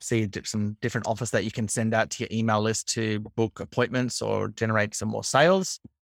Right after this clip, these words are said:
Um, and then once you're, obviously, once you're on my email list, and you'll,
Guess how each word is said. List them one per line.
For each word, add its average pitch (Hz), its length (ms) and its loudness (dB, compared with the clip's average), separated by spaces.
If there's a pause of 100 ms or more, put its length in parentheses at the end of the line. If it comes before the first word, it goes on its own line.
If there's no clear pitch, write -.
(600)
Um, 147 320 10
and 160 120 6
then 170 120 8
once 170 240 8
you're, 170 80 6
obviously, 147 260 2
once 135 220 2
you're - 80 0
on 123 120 4
my 113 200 4
email 120 260 2
list, 110 180 -2
and 117 80 2
you'll, 110 200 4